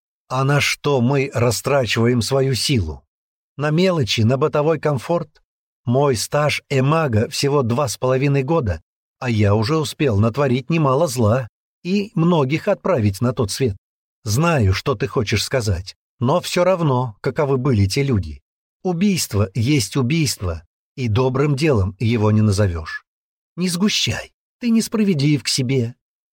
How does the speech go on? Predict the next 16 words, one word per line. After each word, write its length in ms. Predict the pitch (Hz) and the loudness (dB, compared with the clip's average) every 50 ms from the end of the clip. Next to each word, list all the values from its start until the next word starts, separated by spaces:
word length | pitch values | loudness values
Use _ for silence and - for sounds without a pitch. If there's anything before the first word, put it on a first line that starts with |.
| _ _ - | _ _ -6
Да, 420 | 110 104 117 131 110 95 - - _ _ _ _ | -2 0 0 0 0 -2 -4 -6 _ _ _ _
конечно, 640 | - 208 214 170 123 95 - - - 90 - - - _ _ _ _ _ - | -6 -4 0 0 0 0 0 -4 -6 -10 -12 -14 -16 _ _ _ _ _ -6
я 320 | 120 117 139 160 175 170 | -2 0 0 0 0 -2
кого-то 460 | - - 156 131 143 160 156 - 156 120 | -2 -2 -2 0 0 0 0 0 -2 0
вылечил, 600 | 104 127 147 143 131 123 - - 117 110 107 - _ _ _ _ _ _ | 0 2 2 2 0 -2 -2 -4 -6 -6 -8 -10 _ _ _ _ _ _
но 240 | 123 123 143 147 127 | -2 0 0 0 -2
как 300 | - - 175 165 151 120 | -2 -2 -2 -2 -2 -2
дошло 340 | 113 135 127 - - 143 151 | -2 -2 -2 0 0 0 0
до 140 | 127 123 107 | 0 0 0
серьезного, 800 | - 117 101 98 101 135 160 160 135 190 185 160 120 90 80 - _ _ _ _ _ _ | 0 0 2 2 4 2 2 2 2 2 2 2 2 0 -2 -6 _ _ _ _ _ _
то 160 | - 170 165 | -4 -4 -2
не 140 | 156 160 151 | 0 0 0
смог 380 | - - 147 156 151 135 101 - | 0 0 0 2 2 0 0 -4
спасти 460 | - - 147 139 - - - 143 139 | -4 -2 -2 -2 -2 -2 -2 0 0
своего 440 | 104 - - 135 147 139 123 131 120 | 0 0 0 0 0 2 2 2 2
друга, 500 | 101 113 143 147 123 92 85 78 73 - | 2 2 2 0 0 0 -2 -6 -8 -12